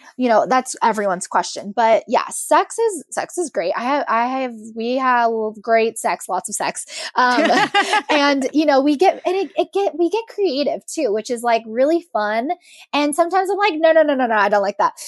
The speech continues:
Speaker 1: Or sometimes I'm like, "Okay, this is interesting." You know, so it's very, um, it's fun. It's really fun. And having the talk with Jay of wanting kids, honestly, Liz, I'm terrified.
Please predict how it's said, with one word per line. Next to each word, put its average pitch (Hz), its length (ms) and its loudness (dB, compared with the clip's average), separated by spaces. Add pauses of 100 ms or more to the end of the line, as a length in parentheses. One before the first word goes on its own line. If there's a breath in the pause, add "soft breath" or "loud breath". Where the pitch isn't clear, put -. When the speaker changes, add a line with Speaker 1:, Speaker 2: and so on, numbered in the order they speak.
(140 loud breath)
Speaker 1:
Or 339 160 4
sometimes 359 380 -2
I'm 339 80 -4
like, 320 260 0
"Okay, 370 240 0
this 339 180 -2
is 466 140 -2
interesting." 220 560 -6 (320 soft breath)
You 349 100 -6
know, 320 140 4
so 320 220 2
it's 254 260 -2
very, 294 460 2
um, 247 540 -6 (720)
it's 415 260 0
fun. 247 560 -2 (180)
It's 302 260 -2
really 330 320 0
fun. 254 360 0
And 262 500 -4
having 277 600 -4 (320)
the 277 120 2
talk 247 540 0
with 240 300 -8
Jay 214 440 -2
of 208 340 -2 (100)
wanting 208 580 -6
kids, 226 600 -4 (340 soft breath)
honestly, 320 600 0
Liz, 381 440 0
I'm 262 180 -2
terrified. - 760 -8